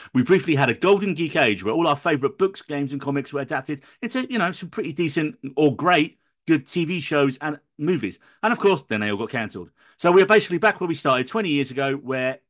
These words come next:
if you aren't a success straight away, then you're basically done for. And with the impossible to know metrics of streaming, even being a number one show worldwide for a month is no guarantee of a second season. So actually, we're in a worse place 'cause streaming companies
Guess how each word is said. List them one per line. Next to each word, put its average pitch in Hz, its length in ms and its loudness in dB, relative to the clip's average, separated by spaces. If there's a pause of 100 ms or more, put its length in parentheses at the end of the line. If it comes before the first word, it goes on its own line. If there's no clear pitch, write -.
if - 120 -4
you 185 100 8
aren't 226 120 6
a 165 40 -2
success 156 340 -2
straight 233 260 0
away, 131 300 2 (140)
then 160 80 -4
you're 160 100 -2
basically 143 300 0
done 131 200 -2
for. 92 260 -6 (260)
And 165 160 2
with 151 80 0
the 160 80 -2
impossible 180 400 -2
to 147 120 -4
know 139 120 0
metrics 190 340 -6
of 147 100 -12
streaming, 139 500 0
even 208 260 0
being 139 240 2
a 135 60 -2
number 180 180 -4
one 139 240 -2
show 117 280 -4
worldwide 131 520 -2
for 117 140 -8
a 120 40 -6
month 170 280 -6
is 113 160 -12
no 139 140 -2
guarantee 139 360 -4
of 123 60 -8
a 120 40 -14
second 127 260 -12
season. 95 340 -6 (260)
So 240 160 2
actually, 175 340 2
we're 220 140 2
in 226 60 2
a 233 40 2
worse 269 220 2
place 143 240 0
'cause 190 140 -4
streaming 240 260 -6
companies 151 220 -4